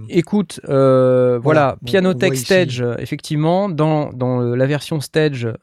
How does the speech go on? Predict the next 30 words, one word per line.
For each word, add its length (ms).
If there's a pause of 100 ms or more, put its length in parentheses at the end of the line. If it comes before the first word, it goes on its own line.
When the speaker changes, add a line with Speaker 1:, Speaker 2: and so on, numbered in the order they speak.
(160)
Speaker 1:
on 220
a, 400 (140)
euh, 680
il 60
y 60
a 40
plein 140
de 60
choses 180
qui, 920
qui 100
sont 160
en 100
plus 220
dans 120
le 40
Pianotech 460
Pro, 400
dont, 260 (580)
euh, 100
le 200
piano 360
model 260
tweaking, 540
advanced 440
tuning, 460
microphone 640
setting, 580 (340)
euh, 300
external 500